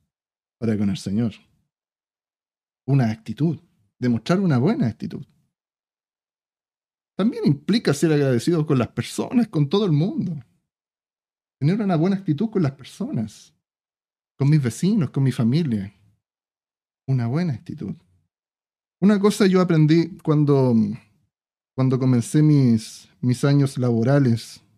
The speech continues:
ya más de diez años atrás, mucho tiempo, y comencé a escribir,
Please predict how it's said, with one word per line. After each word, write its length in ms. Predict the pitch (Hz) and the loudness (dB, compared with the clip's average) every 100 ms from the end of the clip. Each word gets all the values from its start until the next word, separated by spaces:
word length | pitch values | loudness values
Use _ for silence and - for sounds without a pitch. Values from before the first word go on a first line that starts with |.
| _ _ _ | _ _ _
ya 260 | - 110 135 | -10 -8 -4
más 600 | 135 131 135 - - - _ _ - | 0 2 0 -2 -20 -20 _ _ -4
de 120 | 110 | 0
diez 280 | 120 117 131 | 0 -2 -4
años 280 | 127 110 | -2 -4
atrás, 480 | 107 123 135 135 - - _ _ | -6 -4 -4 -6 -16 -20 _ _
mucho 220 | - - 113 | -12 -8 -6
tiempo, 400 | 123 117 - - _ _ _ _ _ _ _ _ _ _ _ - | -6 -6 -14 -18 _ _ _ _ _ _ _ _ _ _ _ -6
y 80 | 131 | -2
comencé 300 | 143 143 143 | 2 2 0
a 40 | 180 | -2
escribir, 640 | 175 156 180 175 165 | 2 2 2 0 -4